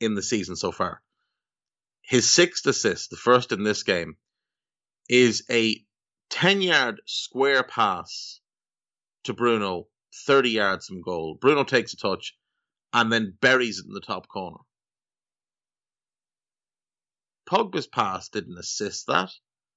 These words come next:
Bruno's brilliance did. Pog-, Pogba's pass pay, played no real role in that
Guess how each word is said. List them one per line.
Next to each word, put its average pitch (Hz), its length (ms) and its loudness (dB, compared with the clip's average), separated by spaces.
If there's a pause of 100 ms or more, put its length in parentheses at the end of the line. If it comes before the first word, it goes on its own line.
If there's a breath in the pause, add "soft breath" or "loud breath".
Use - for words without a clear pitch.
(360)
Bruno's 156 320 2
brilliance 170 380 0
did. - 240 -10 (1700)
Pog-, - 240 4
Pogba's 139 400 2
pass 107 360 0
pay, 104 440 -4
played 107 320 -2 (240)
no 123 300 0
real 123 240 4
role 120 320 2
in 95 120 0
that 87 220 -2